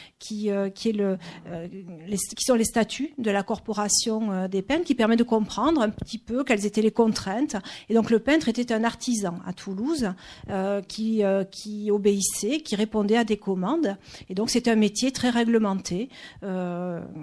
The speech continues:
voilà. Donc ça c'est, c'est à peu près pareil dans toutes les autres villes, mais c'est vrai qu'on a, on, on ne savait pas exactement, euh,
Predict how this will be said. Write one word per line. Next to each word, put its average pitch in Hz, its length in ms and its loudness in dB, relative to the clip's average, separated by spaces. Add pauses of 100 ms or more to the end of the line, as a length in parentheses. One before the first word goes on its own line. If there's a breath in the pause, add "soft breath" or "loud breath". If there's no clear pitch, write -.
(200)
voilà. 175 340 -8
Donc 175 160 -8
ça 254 160 0
c'est, 240 280 0 (460 loud breath)
c'est 202 280 0
à 202 80 6
peu 220 120 2
près 226 140 2
pareil 226 240 4
dans 220 140 4
toutes 220 220 -4
les 202 200 0
autres 202 400 -2
villes, 233 380 2
mais 208 180 -2 (240 loud breath)
c'est - 180 -8
vrai 226 180 -6
qu'on 202 180 -8
a, 185 300 -4
on, 196 120 -4
on 214 240 -2
ne 202 60 -4
savait 220 300 0
pas 220 260 0
exactement, 202 680 -4
euh, 180 40 0